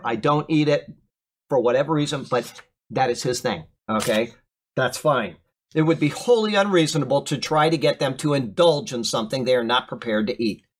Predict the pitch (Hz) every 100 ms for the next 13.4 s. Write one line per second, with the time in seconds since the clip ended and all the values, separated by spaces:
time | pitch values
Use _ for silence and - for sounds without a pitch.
0 | _ - 120 127 220 226 190 190 170 175
1 | 175 160 147 - 147 127 135 202 214 202
2 | 175 - - 120 - - 135 165 180 185
3 | 170 135 175 196 139 156 151 180 190 -
4 | 123 85 71 - - _ - - 156 190
5 | 214 214 185 170 160 156 151 139 135 147
6 | 139 135 127 143 120 117 110 120 123 117
7 | 110 92 - _ _ _ - 151 147 160
8 | 156 - 170 156 151 135 123 151 214 226
9 | 123 95 - - _ _ 240 233 - 233
10 | 214 147 147 160 160 175 175 254 262 139
11 | - _ _ _ - 160 180 185 185 180
12 | 175 180 175 165 180 165 131 147 160 -
13 | 185 226 214